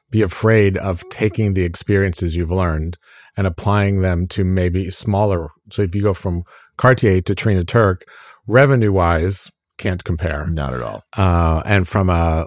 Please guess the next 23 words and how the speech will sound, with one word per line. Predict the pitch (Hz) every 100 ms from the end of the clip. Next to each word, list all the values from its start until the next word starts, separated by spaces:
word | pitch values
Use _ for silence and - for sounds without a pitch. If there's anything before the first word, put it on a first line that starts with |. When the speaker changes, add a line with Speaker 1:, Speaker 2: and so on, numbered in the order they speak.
| -
Speaker 1:
like, | 107 - -
history | - 120 - - 101 90
and | 85 82 110
infrastructure, | 113 - 98 - 90 80 - 85 92 98 _ -
you | 101
went | 101
to | 95
a | 85
much | 85 -
smaller | 92 90 95 85
brand. | 76 62 62 87 -
Speaker 2:
Sure. | - 67 73
Speaker 1:
But | 101
I | 104 98
even, | 95
I | 104
think | 95 113 95
about | 92 85
myself | 80 - 117 95 85 - 107
when | 98
I | 90
left | 90 82 - - - _ _ -
Tory | 117 113 98 87 87